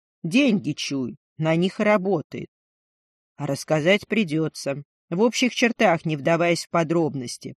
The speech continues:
Все же кое в чем Ильва права. Заинтересованные лица здесь.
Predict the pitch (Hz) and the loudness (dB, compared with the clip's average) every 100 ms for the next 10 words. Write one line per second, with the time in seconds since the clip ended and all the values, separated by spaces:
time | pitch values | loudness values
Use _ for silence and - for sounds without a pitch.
0 | _ _ _ _ _ - - - 262 269 | _ _ _ _ _ -16 -4 4 4 4
1 | 285 - 202 190 - - 220 247 - 175 | 0 2 2 2 0 0 2 2 -2 -2
2 | 185 175 180 - 175 165 147 127 120 _ | 0 0 -2 -2 -2 -2 -2 -4 -8 _
3 | _ _ _ _ _ _ _ _ _ _ | _ _ _ _ _ _ _ _ _ _
4 | - 151 202 190 202 214 247 240 220 208 | -4 2 2 4 2 2 2 2 2 4
5 | 208 202 202 - 185 135 143 127 - | 2 0 -2 -2 -2 -2 -4 -6 -8